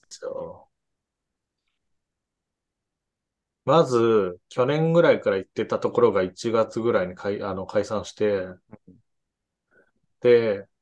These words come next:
Speaker 1: まあ、なんか、保険で行ってたグループからに行き始めたんですけど、
Speaker 2: うん。
Speaker 1: ラブチームっ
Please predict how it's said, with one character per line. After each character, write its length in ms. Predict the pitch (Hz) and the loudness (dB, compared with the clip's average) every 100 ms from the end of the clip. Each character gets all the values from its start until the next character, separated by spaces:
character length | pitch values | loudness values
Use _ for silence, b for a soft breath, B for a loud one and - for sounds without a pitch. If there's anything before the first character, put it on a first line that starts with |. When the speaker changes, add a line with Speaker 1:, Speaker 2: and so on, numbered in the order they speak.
| _ _ _ - | _ _ _ -4
Speaker 1:
ま 320 | 117 117 104 | 0 2 0
あ、 20 | |
な 60 | 107 | -2
ん 60 | 107 | -6
か、 240 | 104 - - - | -12 -16 -16 -10
保 80 | |
険 280 | 107 123 123 113 _ _ _ _ - | 4 4 4 -2 _ _ _ _ 0
で 120 | 120 | 0
行 100 | 117 | 0
っ 20 | |
て 120 | - | 0
た 120 | 123 117 | 2 4
グ 140 | 123 | 4
ル 140 | 127 | 4
ー 40 | 120 | 2
プ 160 | 107 | -2
か 120 | - 101 | -4 -6
ら 140 | 98 101 127 | -6 -10 -8
に 120 | 110 | -8
行 60 | |
き 160 | 101 113 | -6 -8
始 220 | - 110 | -4 -2
め 80 | 110 | -2
た 100 | 92 | -2
ん 60 | 85 | -8
で 60 | |
す 40 | - | -8
け 120 | 92 | -4
ど、 260 | 95 95 - | -4 -4 -8
Speaker 2:
う 80 | |
ん。 240 | 107 104 98 _ _ _ - | -10 -10 -14 _ _ _ -2
Speaker 1:
ラ 140 | 107 | 0
ブ 140 | 104 110 | 0 -2
チ 160 | - | -2
ー 20 | |
ム 40 | |
っ 20 | 107 | -6